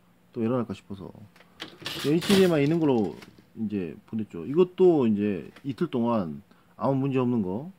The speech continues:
확인을 한 거죠. 제가 이제 이렇게 보내드리는 이유가 블루스크린 원인이 제 생각에는 이제 에스에스디가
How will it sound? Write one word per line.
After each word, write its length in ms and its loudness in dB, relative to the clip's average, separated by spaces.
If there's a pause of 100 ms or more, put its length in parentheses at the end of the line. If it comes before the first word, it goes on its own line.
(120)
확인을 260 -6
한 100 -8
거죠. 280 -12 (1160)
제가 240 4
이제 120 4
이렇게 200 0
보내드리는 640 4
이유가 540 4 (800)
블루스크린 560 4
원인이 880 0 (460)
제 160 -2
생각에는 480 4
이제 200 -2
에스에스디가 840 -2